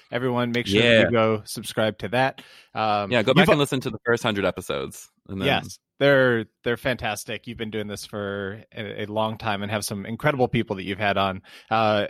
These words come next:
Speaker 1: also, you've got these, uh, gatherings that you are, um,
Speaker 2: Hmm.
Speaker 1: uh, putting, uh, together. Tell our, our listeners a little bit about those as well.
Speaker 2: Thank you for, like, reminding me of all the crap that I need to talk about on
Speaker 1: Well,
Speaker 2: the
Speaker 1: you
Speaker 2: internet
Speaker 1: do
Speaker 2: because
Speaker 1: so much. <laughs>
Speaker 2: Um,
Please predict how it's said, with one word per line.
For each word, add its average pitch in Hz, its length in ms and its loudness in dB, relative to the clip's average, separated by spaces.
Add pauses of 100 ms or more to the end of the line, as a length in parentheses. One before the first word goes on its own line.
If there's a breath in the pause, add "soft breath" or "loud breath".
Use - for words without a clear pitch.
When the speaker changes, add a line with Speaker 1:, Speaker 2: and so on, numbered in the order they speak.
(140)
Speaker 1:
also, 175 280 4
you've 180 220 6
got 196 320 6
these, 147 340 0
uh, 127 420 4
gatherings 175 600 -2
that 202 160 0
you 185 260 -4
are, 170 360 0 (400 soft breath)
um, 135 420 0
Speaker 2:
Hmm. 98 140 -2 (680)
Speaker 1:
uh, 123 380 -2
putting, 151 460 -2
uh, 127 220 2
together. 123 420 0
Tell 139 240 0
our, 131 260 2
our 120 80 -4
listeners 117 380 -8
a - 20 -14
little 104 140 -8
bit 101 100 -6
about 98 200 -6
those 98 200 -6
as 92 140 -10
well. 87 260 -8 (600 soft breath)
Speaker 2:
Thank 120 180 0
you 175 80 2
for, 147 160 4
like, 113 160 4
reminding 92 420 2
me 90 100 -2
of 85 100 -4
all 82 120 2
the 85 60 -4
crap - 300 -4
that 87 100 -2
I 90 60 2
need 92 140 0
to 92 80 -8
talk 90 260 -6
about 90 180 2
on 87 80 2
Speaker 1:
Well, 185 60 6
Speaker 2:
the 214 60 8
Speaker 1:
you 247 80 6
Speaker 2:
internet 92 180 4
Speaker 1:
do 240 80 6
Speaker 2:
because 208 160 2
Speaker 1:
so 185 200 6
much. 170 420 2
<laughs> - 40 2 (1600 loud breath)
Speaker 2:
Um, 131 480 4